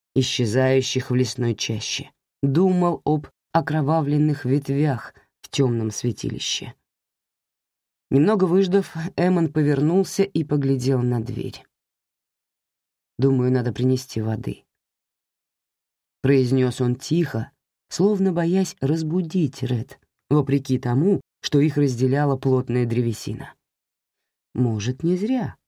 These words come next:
Волков связывало нечто не до конца доступное пониманию Рафи. Пригодится, когда она проснется. Он не сразу догадался, что Эмон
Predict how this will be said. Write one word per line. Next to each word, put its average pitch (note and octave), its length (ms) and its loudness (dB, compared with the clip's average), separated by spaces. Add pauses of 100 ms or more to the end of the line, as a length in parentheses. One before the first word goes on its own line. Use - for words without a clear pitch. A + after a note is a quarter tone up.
(640)
Волков G#3 600 0
связывало G3 640 0
нечто F#3 560 0
не F3+ 160 0
до F#3+ 100 2
конца F#3+ 480 -2
доступное F3+ 640 -2
пониманию D3 600 2
Рафи. - 400 -10 (1080)
Пригодится, A2+ 560 -2
когда D3+ 240 0
она D#3 140 -2
проснется. - 600 -6 (1120)
Он D#3+ 360 0 (100)
не F3 140 0
сразу E3+ 420 -2
догадался, C#3 600 -2
что - 360 -4
Эмон C#3+ 400 -2